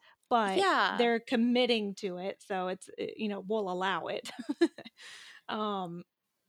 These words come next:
Speaker 1: but I do like that there was space for Claire to be, like, judgy at first, but then hear Steve's passion and, quite frankly, empathy for Larry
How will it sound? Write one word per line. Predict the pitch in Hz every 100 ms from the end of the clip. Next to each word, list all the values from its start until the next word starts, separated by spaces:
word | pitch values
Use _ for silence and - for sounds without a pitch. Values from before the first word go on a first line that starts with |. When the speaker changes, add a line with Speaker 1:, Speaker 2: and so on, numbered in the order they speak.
| _ -
Speaker 1:
but | 277 269 -
I | 226 226
do | 202 240 254
like | 226 214 233 226 -
that | 196 190 185 _ _ _ _ _ _ -
there | 226 214
was | 214
space | - 208 220 -
for | 214
Claire | - 214 208
to | 202
be, | 208
like, | 196 196 - _ _ _ _ _ _ _ _ _ _ _ -
judgy | 196 208 202 247 285 -
at | 254 262
first, | 226 233 277 - -
but | 247 233 214
then | 226 214 208 -
hear | - 247 226 220
Steve's | - - 233 220 208 190 _ _ _ _ -
passion | - 226 220 240 214
and, | - 196 208
quite | 208 208
frankly, | 214 214 208 202
empathy | - 262 294 - 196 190
for | - 202
Larry | 180 190 170 175 196